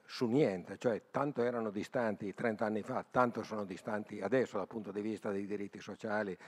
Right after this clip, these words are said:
dal punto di vista delle, delle capacità e delle potenzialità produttive e così via. Non c'è stato, ne-, non solo, ma all'interno dei singoli paesi ci sa-, c'è stata un pro-, una progressiva divaricazione tra i, i pochi ricchi e i tantissimi, sempre più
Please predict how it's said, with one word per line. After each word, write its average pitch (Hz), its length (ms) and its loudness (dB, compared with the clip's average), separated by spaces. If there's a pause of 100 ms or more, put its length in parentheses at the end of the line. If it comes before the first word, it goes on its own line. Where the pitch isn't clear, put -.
(160)
dal 104 160 0
punto 110 240 4
di 104 120 2
vista 107 440 2
delle, 95 300 -2 (340)
delle 110 220 2
capacità 110 500 2
e 101 60 0
delle 101 180 -2
potenzialità 104 600 -2
produttive 98 560 -4
e 85 40 -6
così 113 220 -6
via. 165 220 0
Non 110 200 4
c'è 117 100 -4
stato, 107 400 0 (460)
ne-, 127 240 0
non 147 240 4
solo, 95 380 6
ma 110 100 4
all'interno 127 560 2
dei 113 100 2
singoli 113 380 -2
paesi 117 500 2
ci 98 140 -8
sa-, - 240 -6
c'è 113 120 2
stata 120 300 4
un 107 140 4
pro-, 120 280 4
una 127 140 2
progressiva 110 640 0
divaricazione 113 1000 4
tra 117 280 4 (420)
i, 127 300 -4
i - 60 -2
pochi 131 320 12
ricchi 117 440 0
e 107 100 0
i 104 40 2
tantissimi, 104 640 -2
sempre 104 340 -2
più 101 300 2